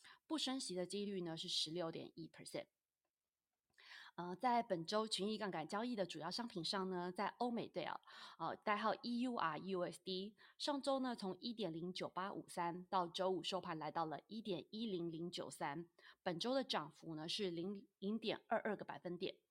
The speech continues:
每日对代号呢U S D J P Y，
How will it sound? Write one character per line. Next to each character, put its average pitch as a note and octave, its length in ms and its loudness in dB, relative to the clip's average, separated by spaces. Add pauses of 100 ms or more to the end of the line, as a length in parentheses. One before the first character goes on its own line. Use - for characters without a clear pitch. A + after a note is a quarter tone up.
(360)
每 F3 300 -2
日 B3 160 2
对 - 420 0
代 A#3+ 180 4
号 G#3 260 4
呢 F3+ 120 2
U G#3 380 -2
S E3+ 400 -2
D G3 200 -4
J G3 220 0
P F3+ 260 -4
Y， E3 360 -2